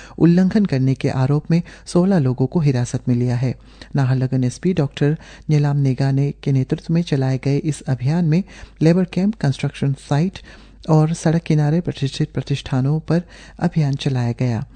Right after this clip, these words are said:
इस संबंध में Bengal Eastern Frontier Regulation बीईएफ़आर अधिनियम अठारह सौ तिहत्तर के तहत बिना प्राथमिकी दर्ज किए मामले दर्ज किए गए और उल्लंघनकर्ताओं को कार्यकारी मजिस्ट्रेट द्वारा निष्कासित कर दिया गया।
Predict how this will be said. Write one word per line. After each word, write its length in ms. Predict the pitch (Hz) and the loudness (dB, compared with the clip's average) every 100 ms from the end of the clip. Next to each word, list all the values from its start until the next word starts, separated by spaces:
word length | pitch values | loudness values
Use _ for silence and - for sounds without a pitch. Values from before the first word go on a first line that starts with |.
| - - - | -20 -8 -4
इस 120 | 160 | -2
संबंध 340 | 156 143 180 | 0 2 2
में 280 | 185 165 214 - - - - 151 | 2 0 0 -4 -18 -20 -8 0
Bengal 340 | 151 170 175 | 2 2 0
Eastern 280 | 156 - 160 | -2 -2 -2
Frontier 440 | - 143 - 147 | 0 -2 -2 -2
Regulation 640 | 139 131 135 131 - 202 196 | -2 -2 -2 -4 0 0 0
बीईएफ़आर 840 | 151 - 143 151 139 - 143 143 | -2 -2 -2 -2 -4 -2 -2 -2
अधिनियम 460 | 135 139 135 160 202 - - | 0 0 0 0 -2 -8 -10
अठारह 380 | - 147 165 175 | -4 -2 0 0
सौ 160 | 185 185 | 0 -4
तिहत्तर 520 | - 139 156 - 190 | -2 -2 -2 0 -2
के 140 | - | -2
तहत 380 | 170 135 139 139 | -4 -2 -2 -2
बिना 280 | 143 139 139 | 0 0 0
प्राथमिकी 540 | 139 131 - 131 - | -2 -4 -2 -4 -4
दर्ज 280 | 135 135 147 | -2 -2 -4
किए 280 | - 160 170 - - - | -2 0 0 -4 -18 -2
मामले 300 | 151 180 190 | 0 2 0
दर्ज 280 | 135 131 - | 0 -4 -4
किए 220 | 143 147 | 0 0
गए 200 | 151 180 - - - | 0 -2 -4 -18 -4
और 220 | - 156 | 2 2
उल्लंघनकर्ताओं 880 | 165 156 160 170 202 185 139 - 131 | 2 2 2 2 -2 -2 -4 -2 -2
को 240 | 127 143 170 - - - - - - - - - | -2 -2 -2 -4 -18 -20 -20 -20 -20 -20 -20 -6
कार्यकारी 520 | 160 160 165 160 175 | -2 -2 0 0 0
मजिस्ट्रेट 480 | 151 131 - - 131 | -2 -4 -6 -6 -6
द्वारा 340 | - 131 143 | -2 0 0
निष्कासित 580 | 185 156 - 127 - 147 | 0 -2 -4 -6 -4 -10
कर 200 | - 139 | -2 -2
दिया 260 | 120 123 123 | 0 -4 -2
गया। 280 | 131 123 131 | -4 -4 -8